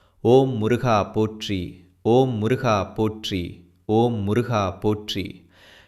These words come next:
என்னை காக்கும் அன்பு முருகனே போற்றி. நிச்சயமா நல்லததே நடக்கும்.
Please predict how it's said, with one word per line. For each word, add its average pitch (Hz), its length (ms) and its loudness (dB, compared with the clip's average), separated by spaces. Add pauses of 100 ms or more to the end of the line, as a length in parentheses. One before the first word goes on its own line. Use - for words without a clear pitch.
என்னை 147 340 4
காக்கும் 151 720 0
அன்பு 139 340 0
முருகனே 117 680 0
போற்றி. - 680 -4 (300)
நிச்சயமா 123 720 0 (200)
நல்லததே 117 680 0
நடக்கும். 90 540 -6